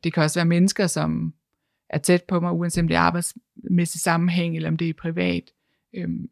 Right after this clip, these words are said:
men der er noget loyalitet i det, jeg står, jeg står på deres banehalvdel. Også selvom det koster mig noget.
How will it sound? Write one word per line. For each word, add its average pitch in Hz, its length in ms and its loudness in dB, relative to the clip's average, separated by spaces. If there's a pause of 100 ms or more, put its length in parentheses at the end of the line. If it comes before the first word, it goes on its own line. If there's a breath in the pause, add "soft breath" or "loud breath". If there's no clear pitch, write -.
(260)
men 170 220 0
der 175 100 0
er 165 80 2
noget 170 200 2
loyalitet 170 560 -2
i 160 40 -4
det, 180 200 -2
jeg 165 140 -2
står, - 480 -4 (280)
jeg 165 120 0
står 180 180 0
på 170 140 -4
deres 160 280 -2
banehalvdel. 160 680 -4 (560)
Også 185 240 -2
selvom 156 260 0
det 156 100 -2
koster - 300 -2
mig 175 240 -2
noget. 170 260 -2